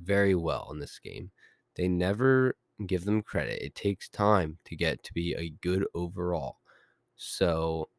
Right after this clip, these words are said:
a guy like Ja'Marr Chase, who went off, isn't gonna go, isn't gonna be ranked very high. And we can see here, he's ranked twentieth in Madden as w-,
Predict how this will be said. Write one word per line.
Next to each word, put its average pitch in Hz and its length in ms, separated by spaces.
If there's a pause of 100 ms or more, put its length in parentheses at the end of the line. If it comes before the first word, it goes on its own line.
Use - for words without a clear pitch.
(140)
a 85 80
guy 80 180
like 85 240
Ja'Marr 87 400
Chase, 104 520
who - 120
went 82 240
off, 107 500 (840)
isn't 127 320
gonna 120 220
go, 95 640 (600)
isn't 113 200
gonna 127 140
be 123 120
ranked 101 360
very 80 260
high. 98 400 (160)
And 95 240 (460)
we 87 120
can 98 140
see - 180
here, 123 220
he's 85 200
ranked 95 260
twentieth 101 580 (240)
in 85 160
Madden 82 580
as 85 320 (260)
w-, 85 140